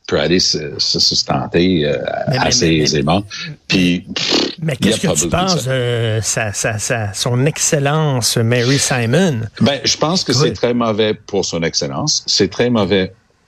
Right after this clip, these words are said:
Speaker 1: pour la fonction qu'elle représente. C'est très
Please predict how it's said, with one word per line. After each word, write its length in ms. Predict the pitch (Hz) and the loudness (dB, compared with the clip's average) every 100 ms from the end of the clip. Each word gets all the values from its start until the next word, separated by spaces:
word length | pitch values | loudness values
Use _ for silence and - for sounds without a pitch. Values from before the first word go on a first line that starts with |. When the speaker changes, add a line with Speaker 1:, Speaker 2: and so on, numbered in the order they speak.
| _ | _
Speaker 1:
pour 280 | 107 95 - | 0 0 -2
la 160 | 82 80 | -4 -2
fonction 640 | - 87 82 - 90 76 - | 0 0 2 2 2 0 -2
qu'elle 260 | 71 69 | 0 2
représente. 600 | 71 - 67 - 82 143 - - - - - | 0 2 0 2 0 -2 -6 -8 -6 -6 -2
C'est 240 | - 208 | 0 0
très 200 | - 165 | 0 0